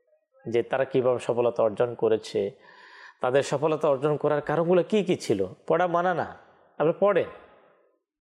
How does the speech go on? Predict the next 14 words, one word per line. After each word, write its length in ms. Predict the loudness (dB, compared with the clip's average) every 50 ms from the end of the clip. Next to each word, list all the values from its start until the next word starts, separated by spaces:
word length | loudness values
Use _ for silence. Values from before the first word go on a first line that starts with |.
| _ _
কিন্তু 460 | -4 -4 0 2 2 2 4 2 0 -2 -4
আমি 180 | -2 -2 0
বলবো 420 | 2 2 2 2 4 4 4 4 2 0 0
এর 200 | 0 2 2 2
আগে 220 | 0 0 0 0
আপনি 340 | 0 0 -2 -2 -2 -2 -2 -4 -8 -18 -20 -20 -20 -20 -20 -20 _ _ _ -6
অধ্যয়ন 500 | -6 -2 -2 -2 -2 0 0 0 0 0
করুন 400 | 0 2 2 2 2 0 -2 -8 -16 -20 -20 -20 -20 -20 _ _ _ _
সাহাবা 420 | -10 -6 -6 -4 -2 0 0 2 0
একরামের 400 | 2 2 0 0 0 0 -4 -2
জীবনী, 340 | -4 -2 0 0 0 -2 -4 -12 _ _ _ _ _ _ _ _ _ _ _ _ _ _ _ _ _ _ _ _ -4
যারা 500 | -2 0 2 2 0 0 -2 -4 -6 -2 0
খোলাফায়ে 420 | 0 0 0 2 2 4 4 4
রাশেদা, 520 | 4 2 0 -2 -2 -2 0 0 0 -2